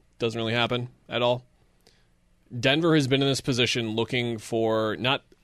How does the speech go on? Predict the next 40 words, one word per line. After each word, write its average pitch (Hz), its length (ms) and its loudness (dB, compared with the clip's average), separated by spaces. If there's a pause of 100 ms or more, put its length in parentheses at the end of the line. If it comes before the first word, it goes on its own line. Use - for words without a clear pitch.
(140)
I 120 120 2
don't 135 120 4
wanna 151 120 0
say 143 140 2
them 113 240 0
themselves, 113 600 -2
but - 180 -8
the 117 80 -4
mentality 117 760 0
and, 107 200 -4
like, 107 220 -8
the 107 260 -4
attitude 113 460 -4
that 104 100 -2
I 104 80 -2
get 107 160 -4
from, 107 160 -12
like, 98 140 -10
that 107 160 -4
kind 110 120 -10
of 95 60 -8
area 107 340 -4
specifically 135 640 -4
is 110 160 -2
they've 113 180 -4
been 107 260 -6
on 107 200 -6
the 107 80 -6
search 110 260 -6
for 107 160 -10
respect - 680 -4 (800)
and 90 100 -8
attention 127 640 0 (420)
and 107 160 -8
being 117 260 0
taken 113 300 -2
seriously, 113 640 0
like 104 200 -6
I 101 60 -6
said. 92 460 -6